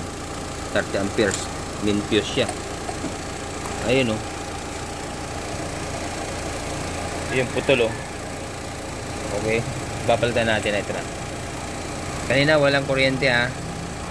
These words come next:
Lagyan nat-, ayan natin. Hindi umiilaw, ah. Hop. Testing. Ayun, oh, mayroon na, oh. One, dalawa. Oh. Oh, yun, ah, ito yung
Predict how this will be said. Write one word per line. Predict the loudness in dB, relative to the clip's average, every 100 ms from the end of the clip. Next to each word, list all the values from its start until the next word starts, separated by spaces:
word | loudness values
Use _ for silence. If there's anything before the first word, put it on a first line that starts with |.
| -6 -6
Lagyan | -4 -2 0
nat-, | 0 -2 -2
ayan | -2 0 0
natin. | 0 2 2 2 0 -2 -2 -4 -4 -4 -6 -6 -6 -2
Hindi | 0 2
umiilaw, | 4 4 4
ah. | 4 2 0 -2 -4 -4 -6 -6 -6 -6 2
Hop. | 4 4 0 -6 -6 -6
Testing. | -4 -4 2 2 2 -4 -4 -6 -6 -6 -4 -4 -4 -6 -6 -6 -6 -6 -4 -4 -4 -4 -4 -4 -4 -4 -4 -2
Ayun, | 4 6
oh, | 6
mayroon | 4 4
na, | 4 4
oh. | 2 -2 -2
One, | 4 6 4 4
dalawa. | 4 6 6 4 -4 -6 -6 -6 -6 -6 -6 -6 -4 0
Oh. | 0 0 -2 -4 -4 -4 -4 -4 -4 -4 -4 -4 -4 -2 0
Oh, | 0 2 2
yun, | 4 4
ah, | 4 2 2 2
ito | 0 -2 -4 -4
yung | 0 2